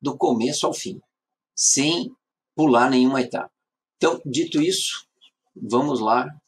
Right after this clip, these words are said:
saber se a Nuvem Shop é boa, se vale a pena, o que esperar dessa plataforma de e-commerce. Vamos lá? Bem, eu sei que a primeira coisa que a maioria de vocês fazem é,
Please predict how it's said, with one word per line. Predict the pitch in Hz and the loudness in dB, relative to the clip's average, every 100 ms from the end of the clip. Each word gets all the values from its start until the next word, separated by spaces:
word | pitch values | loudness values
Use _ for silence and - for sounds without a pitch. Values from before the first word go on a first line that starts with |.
| _ | _
saber | - - 98 104 104 | -4 -4 -4 -4 -4
se | - 113 | -2 -2
a | |
Nuvem | 107 101 95 | -4 -4 -4
Shop | - 107 - 127 - _ _ _ - | -2 -2 -4 -10 -10 _ _ _ -4
é | |
boa, | 123 107 127 139 131 - _ _ | -2 2 2 2 0 -8 _ _
se | - | -10
vale | 104 127 127 | -2 0 0
a | - | 0
pena, | 117 143 143 139 135 _ _ _ | 0 0 0 -2 -6 _ _ _
o | 127 | -16
que | 127 156 | -8 -4
esperar | - 139 107 110 123 | -2 0 0 2 0
dessa | 113 - | 0 -2
plataforma | - - 107 127 120 | -4 -6 -4 -2 -2
de | 107 | -2
e-commerce. | 101 - - - - - _ _ _ _ | -6 -10 -10 -8 -10 -10 _ _ _ _
Vamos | 123 120 107 | -2 -2 0
lá? | 143 151 - _ _ _ _ _ _ | -2 -4 -12 _ _ _ _ _ _
Bem, | 156 117 - | -2 0 0
eu | 175 | 0
sei | - 190 | 2 0
que | 185 | 0
a | |
primeira | - 139 160 143 | 0 2 2 2
coisa | - 127 113 110 | 0 0 0 0
que | - 113 | -2 0
a | 110 | 0
maioria | 117 107 101 139 135 | 0 0 0 2 2
de | 101 | 0
vocês | 104 104 - 98 | -2 -4 -2 -4
fazem | - 120 127 98 92 _ _ _ _ _ - | 0 2 2 -2 -8 _ _ _ _ _ -2
é, | 120 135 135 | 0 0 -4